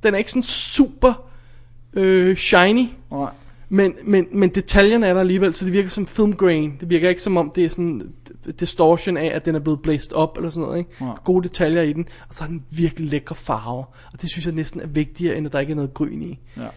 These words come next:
Speaker 1: De der lækre farver der, de er, de sælger det hele for mig. Og så de der world destruction clips, altså, altså, det er jo simpelthen så flot. Det er cool.
Speaker 2: Det er nice.
Speaker 1: Og masser af gode karakterer, men jeg ved ikke, om vi nævnte dem alle sammen. Det gør jeg vist ikke. <clears throat> Maximilian Schell, for eksempel.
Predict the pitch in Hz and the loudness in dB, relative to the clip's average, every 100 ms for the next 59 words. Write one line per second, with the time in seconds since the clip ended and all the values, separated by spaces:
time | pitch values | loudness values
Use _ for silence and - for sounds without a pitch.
0 | - - - - 170 175 170 156 170 - | -20 -20 -20 -12 2 2 2 -2 -4 -4
1 | 156 143 151 151 117 - 170 139 151 135 | -4 -2 -2 -4 -6 -8 -6 -4 -6 -10
2 | - - - - - - 165 175 160 151 | -18 -20 -20 -20 -16 -12 -2 -2 0 -2
3 | 147 143 143 139 147 165 185 175 160 160 | -4 -4 -2 0 0 2 8 8 8 8
4 | 180 180 180 185 175 - 180 - 185 - | 6 4 2 4 4 2 -4 0 -2 -2
5 | - - - - - - - - - - | -10 -8 -6 -8 -12 -20 -20 -20 -20 -20
6 | - - - 147 - - - - - 131 | -20 -20 -10 -8 -8 -10 -14 -16 -14 -12
7 | - - 123 127 127 131 131 - - - | -12 -12 -12 -12 -8 -8 -8 -12 -20 -20
8 | - - - - - - 208 - 214 208 | -20 -20 -20 -20 -20 -2 0 4 4 4
9 | - - - 156 147 156 160 - - 190 | 0 -10 -12 -6 -4 -4 -6 -10 -4 2
10 | 202 196 202 202 226 180 190 202 202 180 | 4 6 4 6 4 6 6 6 4 2
11 | - 196 190 208 262 269 233 226 285 254 | 4 2 2 2 2 0 2 2 2 0
12 | 226 240 240 240 240 247 226 226 240 - | 2 2 0 0 2 2 2 0 -4 -6
13 | - - - - - - - 226 180 202 | -16 -20 -20 -14 -12 0 6 6 8 6
14 | 190 220 196 185 214 240 - 269 277 302 | 6 6 6 6 4 4 2 -4 -4 -4